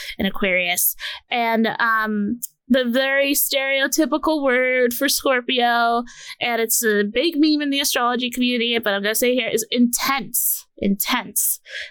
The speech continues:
Uh, they are, it is just an intense energy signature. The way I like to describe it is like an icy river where the top layer is frozen solid, but the river is still running underneath.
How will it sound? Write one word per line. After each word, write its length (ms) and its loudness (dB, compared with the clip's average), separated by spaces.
Uh, 560 2
they 220 2
are, 160 2
it 220 4
is 180 2
just 300 0
an 120 2
intense 720 2
energy 400 0
signature. 680 2
The 80 2
way 220 2
I 80 4
like 240 2
to 120 0
describe 600 2
it 260 2
is 300 0
like 400 -2
an 100 -2
icy 460 -2
river 580 0
where 760 2
the 140 2
top 340 0
layer 640 2
is 360 2
frozen 460 2
solid, 720 2
but 160 0
the 100 2
river 380 2
is 200 0
still 380 0
running 400 0
underneath. 760 -2